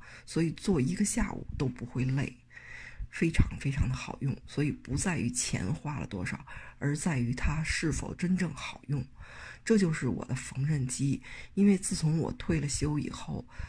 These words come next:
我就特别，呃，想继续的就是玩儿这个缝纫机这个缝纫这事儿。所以呢，这个缝纫机本身呢，并不是很漂亮，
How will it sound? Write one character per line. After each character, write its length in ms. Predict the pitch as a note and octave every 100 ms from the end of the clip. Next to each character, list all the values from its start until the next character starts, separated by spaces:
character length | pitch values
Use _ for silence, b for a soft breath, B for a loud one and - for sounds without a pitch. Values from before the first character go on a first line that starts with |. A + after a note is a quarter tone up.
| B -
我 120 | B2
就 320 | C3+ A#2 A2 -
特 240 | - F#3+
别， 360 | - B2 A#2+ C3+ B B B B - -
呃， 440 | C#3 C3+ - -
想 720 | - - - - A#2+ - A2+ - - - - - -
继 220 | - D#3
续 280 | B2 - B2
的 160 | - -
就 140 | - G#2+
是 240 | F#2+ F#2+ -
玩 160 | - -
儿 160 | C3+
这 100 | C#3
个 80 | A2
缝 240 | - F2+
纫 220 | B2 C#3 B2
机 220 | - C3+
这 100 | C3+
个 80 | F#2+
缝 320 | - - A2+
纫 220 | D#3 C3+
这 100 | F#2
事 220 | - -
儿。 80 | B2+ - B B B B B
所 160 | - D3
以 80 |
呢， 220 | D#2 B2 C3
这 160 | D#3+
个 240 | C#3 B2 B2+ B B
缝 260 | - - D#3
纫 200 | F3 D3+
机 180 | E3+
本 160 | - - -
身 280 | F3 E3
呢， 200 | D#3+ D3 -
并 180 | - F3
不 200 | D#3 -
是 160 | - D#3
很 420 | - - - - -
漂 300 | - E3+ C#3+
亮， 180 | -